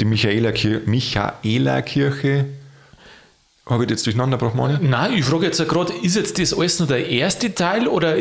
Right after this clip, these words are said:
Speaker 2: geht's jetzt um alle?
Speaker 1: Es geht jetzt um alle. Also das ist so ein Abriss.
Speaker 2: Also jetzt, wa-, warte mal, aber, äh, das, was du inhaltlich erzählt hast,
Speaker 1: Ich wollte
Speaker 2: jetzt
Speaker 1: jetzt
Speaker 2: sind wir ungefähr bis zur Hochzeit, das ist
Speaker 1: Ja.
Speaker 2: im ersten Teil,
Speaker 1: Ja,
Speaker 2: oder?
Speaker 1: das ist im ersten Teil.
Speaker 2: Okay, und dann kommt der zweite, im zweiten kommt was Neues, oder wie?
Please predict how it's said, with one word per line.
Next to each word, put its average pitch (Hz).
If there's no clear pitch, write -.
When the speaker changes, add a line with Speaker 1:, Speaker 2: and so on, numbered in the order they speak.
Speaker 2:
geht's 156
jetzt 135
um 147
alle? 101
Speaker 1:
Es 135
geht 135
jetzt 113
um 113
alle. 90
Also 110
das 110
ist 131
so 123
ein 113
Abriss. 110
Speaker 2:
Also 135
jetzt, 139
wa-, -
warte 139
mal, 127
aber, 127
äh, 127
das, 135
was 143
du -
inhaltlich 202
erzählt 190
hast, -
Speaker 1:
Ich 117
wollte 139
Speaker 2:
jetzt -
Speaker 1:
jetzt 127
Speaker 2:
sind 147
wir 165
ungefähr 170
bis 165
zur 131
Hochzeit, 208
das 127
ist 117
Speaker 1:
Ja. 165
Speaker 2:
im 156
ersten 113
Teil, 92
Speaker 1:
Ja, -
Speaker 2:
oder? 180
Speaker 1:
das 98
ist 98
im 78
ersten -
Teil. -
Speaker 2:
Okay, 123
und 120
dann 143
kommt 165
der 143
zweite, 135
im 147
zweiten 139
kommt 139
was 123
Neues, 95
oder 98
wie? 117